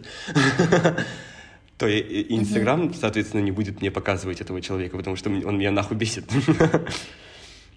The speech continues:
Speaker 1: И примерно таких
Speaker 2: Мгм.
Speaker 1: людей тоже не будет показывать, да? То есть я ра-, раньше очень был так,
Speaker 2: Мгм.
Speaker 1: очень на много каких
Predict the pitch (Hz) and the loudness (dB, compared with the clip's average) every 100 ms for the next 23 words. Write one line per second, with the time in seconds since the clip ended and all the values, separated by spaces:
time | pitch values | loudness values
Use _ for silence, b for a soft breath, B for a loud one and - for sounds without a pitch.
0 | - - 120 113 117 113 117 113 110 107 | -12 -2 0 0 2 4 4 2 0 -2
1 | 117 113 104 104 104 98 92 92 92 92 | 0 2 2 2 -2 -2 -4 -4 -6 -8
2 | 90 90 87 - 82 113 - - 95 107 | -8 -8 -8 -8 -6 -6 -6 -4 -4 2
3 | 113 143 147 117 120 151 139 127 131 107 | 4 4 2 0 2 2 0 0 0 0
4 | 101 92 92 - 87 - - B - 214 | 0 -2 -4 -10 -12 -12 -20 B -8 -4
5 | 202 104 - 101 98 - 98 98 101 98 | -2 -2 -2 -4 -4 -4 -2 0 0 -2
6 | - - 92 | -4 -10 -12